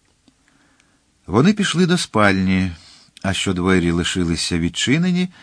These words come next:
то Дартаньян чув, як міледі сварила покоївку. Нарешті вона заспокоїлась, і поки Кетті прислужувала їй, розмова зайшла про нього. «Послухай», — спитала міледі, — «чому це сьогодні не було нашого гасконця?»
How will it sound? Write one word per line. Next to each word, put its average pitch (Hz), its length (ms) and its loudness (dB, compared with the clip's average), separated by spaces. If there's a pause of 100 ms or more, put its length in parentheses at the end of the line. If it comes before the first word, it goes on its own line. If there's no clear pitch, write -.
(240)
то 113 140 -2
Дартаньян 110 640 0
чув, 120 300 -2
як 95 260 -2
міледі 101 540 0
сварила 110 640 -2
покоївку. 90 800 -6 (840)
Нарешті 98 440 2
вона 90 240 2
заспокоїлась, 156 840 0
і 143 200 2
поки 135 340 -2
Кетті - 480 -4
прислужувала 80 920 -4
їй, 147 300 -2 (500)
розмова 104 640 0
зайшла 151 480 0
про 151 220 0
нього. 80 600 -2 (1800)
«Послухай», — 170 500 2
спитала 95 520 0
міледі, — 90 680 0
«чому 135 340 -2
це 185 180 -2
сьогодні 160 500 0
не 143 120 0
було 139 420 2
нашого 131 460 0
гасконця?» 120 680 -4